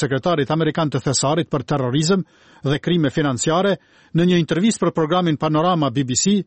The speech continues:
tha se presidenti rus ka krijuar pasuri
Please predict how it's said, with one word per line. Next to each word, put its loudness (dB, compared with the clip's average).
tha 2
se -2
presidenti 0
rus 0
ka -2
krijuar 2
pasuri 0